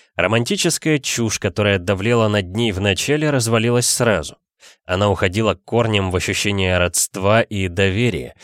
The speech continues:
в необъяснимую привязанность, словно они знакомы очень давно. Конечно, его нелепое объяснение,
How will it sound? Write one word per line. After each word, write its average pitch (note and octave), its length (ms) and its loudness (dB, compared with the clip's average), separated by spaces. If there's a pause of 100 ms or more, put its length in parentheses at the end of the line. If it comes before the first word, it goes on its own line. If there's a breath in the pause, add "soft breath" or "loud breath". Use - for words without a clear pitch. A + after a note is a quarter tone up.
(180 loud breath)
в F#2+ 140 -6
необъяснимую A#2 720 2
привязанность, A2 960 0
словно F#2+ 560 0
они F#2+ 300 -2
знакомы F2+ 680 -2
очень F#2 400 -2
давно. E2+ 460 -2 (560 loud breath)
Конечно, A#2+ 520 0
его A2 280 0
нелепое A2+ 540 2
объяснение, A2+ 920 0